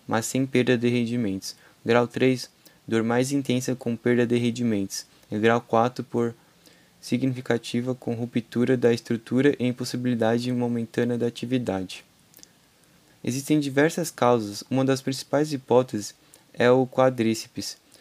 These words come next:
por não estar corretamente fortalecido ou estar recebendo carga inadequada, não consegue absorver toda a carga, assim passando para o tendão.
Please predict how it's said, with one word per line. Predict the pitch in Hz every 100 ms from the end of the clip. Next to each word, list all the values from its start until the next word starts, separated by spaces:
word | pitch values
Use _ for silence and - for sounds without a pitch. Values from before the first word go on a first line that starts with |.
| _ _
por | 120
não | 123 131
estar | 131 127
corretamente | 127 127 123 123 120 123 -
fortalecido | 123 127 127 131 - 123 135
ou | - 127
estar | 123 123
recebendo | 120 - 120 120 123
carga | 117 123 123
inadequada, | 123 120 131 131 - 95 98 - _ _
não | 131 147
consegue | 151 143 131 127
absorver | 127 - 131 123
toda | 123 127 131
a |
carga, | 131 101 98 101
assim | - 143
passando | 139 135 - 131
para | 127 131 123
o |
tendão. | 123 131 135 107